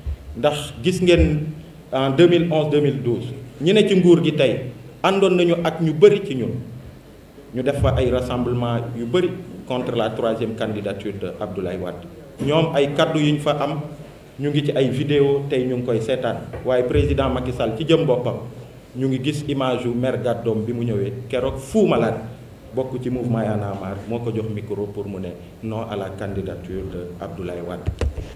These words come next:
Donc ca place de la Nation boobu ci la ñuy lancer démarrage yu plan d'action wu force vive du Sénégal, bi nga xamante ni dina tàmbali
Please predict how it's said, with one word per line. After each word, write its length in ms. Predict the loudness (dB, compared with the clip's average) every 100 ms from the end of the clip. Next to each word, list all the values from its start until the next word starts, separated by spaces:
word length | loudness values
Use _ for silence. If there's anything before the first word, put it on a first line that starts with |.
| 0 0 0 0
Donc 280 | 2 2 4
ca 80 | 4
place 280 | 8 8 8
de 60 |
la 160 | 6 6
Nation 380 | 2 0 -2 2
boobu 360 | 4 4 2 -4 -12 -16 -18 -18 -20 -20 -20 -20 -20 -14 -12 -10 -10 0
ci 80 | 6
la 100 | 8
ñuy 200 | 10 8
lancer 640 | 8 6 4 2 2 -2 -10 -6 4
démarrage 580 | 6 6 6 6 4 0
yu 60 | -4 0
plan 240 | 4 6 6
d'action 460 | 4 2 0 0 2
wu 180 | 2 -2
force 380 | 0 0 0 -4 -4
vive 300 | -4 -4 -8
du 100 | -8
Sénégal, 420 | -6 -6 -6 -8 -10 -16 -20 -20 -20 -20 -20 -20 -20 -20 -20 -8
bi 60 | -6
nga 80 |
xamante 360 | -2 -2 0 0
ni 120 | 0
dina 200 | 0 0 0
tàmbali 400 | -2 0 -2